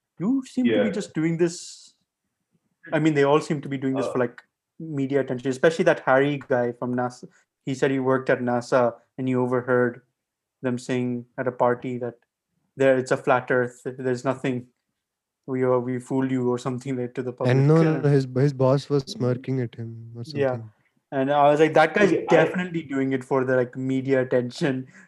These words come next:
Speaker 1: 'cause the way he acted after this Mark, the Mark became popular, he was like, "No, th-, I came up with it. This is mine. This is <laughs> not," at least in the documentary
Speaker 2: Mm.
Speaker 1: says. It was like, "Okay, this guy's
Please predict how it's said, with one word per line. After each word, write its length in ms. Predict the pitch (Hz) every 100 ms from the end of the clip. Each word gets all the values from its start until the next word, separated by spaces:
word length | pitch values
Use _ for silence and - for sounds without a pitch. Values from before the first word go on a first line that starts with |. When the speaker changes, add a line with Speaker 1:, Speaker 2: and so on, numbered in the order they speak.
| -
Speaker 1:
'cause 160 | 147
the 80 | 143
way 180 | 143 160
he 160 | 160 160
acted 300 | 139 - 151
after 280 | 135 127 160
this 260 | 139 135
Mark, 320 | 131 127 131 - 208 151
the 20 |
Mark 380 | 131 127 131 127 143
became 260 | 131 135 123
popular, 420 | 131 - 131 127
he 80 | 135
was 120 | 131
like, 100 | 139
"No, 160 | 156 147
th-, 160 | 185 -
I 160 | 175 190
came 240 | 196 170
up 160 | 160 160
with 100 | 143
it. 100 | 139
This 140 | 160
is 100 | 170
mine. 400 | 156 190 196 165
This 140 | 147 180
is 120 | 170
<laughs> 40 | 214
not," 180 | - _ _ _ _ - 160 143 160
at 40 |
least 160 | 147 156
in 60 | 160
the 0 |
documentary 640 | 143 143 139 147 139 135 147
Speaker 2:
Mm. 80 | 143
Speaker 1:
says. 340 | 127 135 - _ _ _ -
It 160 | 131 156 143
was 60 | 147
like, 160 | 143 - _ _ _ _ _
"Okay, 220 | 131 123
this 160 | 123 123 147
guy's 160 | 131